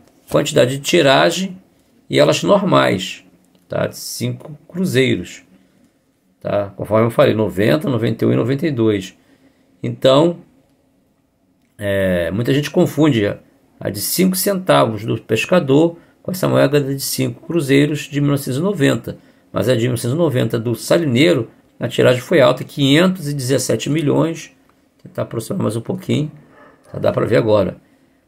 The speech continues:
Então, a de mil novecentos e noventa, quinhentos e dezessete milhões, vale bem pouquinho. A de noventa e um, quinhentos e dez milhões, só que tem, tem um bilhão de moedas. Já a de noventa e dois, que é a mais rara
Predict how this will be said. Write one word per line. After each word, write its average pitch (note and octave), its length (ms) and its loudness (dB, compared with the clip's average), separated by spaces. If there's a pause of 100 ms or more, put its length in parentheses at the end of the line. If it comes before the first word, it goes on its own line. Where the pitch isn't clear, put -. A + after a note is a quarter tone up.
Então, A#2+ 100 -6
a A#2 40 -2
de A2+ 60 0
mil B2 100 -2
novecentos C3 240 -2
e - 20 -2
noventa, C3+ 340 0
quinhentos C3+ 360 0
e D3+ 100 -4
dezessete B2+ 300 -4
milhões, D#3 580 2
vale B2+ 220 0
bem C3 180 -2
pouquinho. F3 640 -2 (580)
A - 60 -6
de B2 140 0
noventa C#3+ 720 0 (320)
e C3+ 120 -2
um, C#3 220 4 (220)
quinhentos D#3+ 420 2
e D3 60 -8
dez C#3+ 200 2
milhões, C#3+ 340 0
só G#3+ 180 2
que F#3 80 -8
tem, F#3+ 260 0
tem G3 140 -2
um G#3+ 100 -4
bilhão F3+ 500 2
de F#3 80 -2
moedas. C#3 640 0 (460)
Já E3 280 2
a - 20 0
de F#3+ 140 -4
noventa D#3+ 340 2
e - 20 -2
dois, D#3+ 220 -2
que F3 100 0
é F3 60 6
a F3 40 4
mais F#3+ 220 0
rara D#3+ 420 0